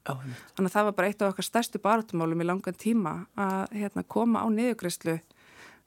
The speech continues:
Speaker 2: aðgerða utan Landspítalans. Við höfum ekki ennþá náð þeim árangri að, að það séu komnir langtímasamningar, eh, en, en þe-, við höfum samt sem áður náð því að þa-, þetta er alltaf rúllandi og, og konur fá þetta niðurgreitt,
Speaker 1: Mm.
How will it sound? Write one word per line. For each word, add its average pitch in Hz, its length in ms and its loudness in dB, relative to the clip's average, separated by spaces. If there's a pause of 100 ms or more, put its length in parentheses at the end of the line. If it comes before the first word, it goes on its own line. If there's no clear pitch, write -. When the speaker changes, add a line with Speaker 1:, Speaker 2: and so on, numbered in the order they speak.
(220)
Speaker 2:
aðgerða 196 480 2
utan 202 240 2
Landspítalans. 165 580 -4 (520)
Við 202 180 2
höfum 233 160 6
ekki 262 220 0
ennþá 302 180 2
náð 285 240 4
þeim 262 160 2
árangri 220 320 2
að, 185 200 6
að 196 240 2
það 202 180 0
séu 196 100 -2
komnir 196 240 2
langtímasamningar, 190 1120 0 (480)
eh, 190 220 0 (120)
en, 190 220 2
en 208 160 2
þe-, 208 200 -2
við 180 220 0
höfum 240 160 2
samt 269 160 -2
sem 226 120 0
áður 214 120 2
náð 196 160 4
því 185 80 4
að 180 120 0
þa-, 202 120 2 (100)
þetta 196 320 4
er 196 260 4 (300)
alltaf 190 300 2
rúllandi 165 480 0
og, 196 260 -4
og - 200 -2
konur 208 260 0
fá 214 140 2
þetta 214 260 0
niðurgreitt, 160 600 -4
Speaker 1:
Mm. 151 80 -6